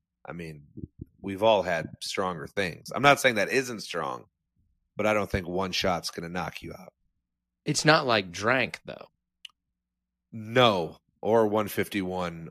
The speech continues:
Speaker 1: or Absinthe. Oh.
Speaker 2: But you know what, like, Drank is? There's some cultures within the United States that,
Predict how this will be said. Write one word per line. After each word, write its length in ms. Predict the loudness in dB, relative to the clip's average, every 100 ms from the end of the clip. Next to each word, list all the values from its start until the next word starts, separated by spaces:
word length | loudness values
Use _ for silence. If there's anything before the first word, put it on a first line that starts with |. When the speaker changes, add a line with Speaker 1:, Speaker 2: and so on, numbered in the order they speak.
| -6
Speaker 1:
or 460 | -2 -2 -2 -4 4
Absinthe. 540 | 4 4 -4 -8 -10 -10 0
Oh. 380 | 2 2 0 -10 _ _ -20 -18 -20 _ _ _ _ _ _ _ _ _
Speaker 2:
But 220 | -6 -2
you 60 | 0
know 160 | 4 6
what, 160 | 4
like, 200 | 2 -2
Drank 320 | 0 2 2
is? 220 | 0 -2 -2
There's 180 | -2
some 220 | 2 2 2
cultures 760 | 0 0 0 -4 -6 -10 -16 _ _ _
within 480 | -4 0 0 0 -2
the 80 | -4
United 360 | -2 -2 -4
States 300 | -6 -6 -6
that, 160 | -10 -16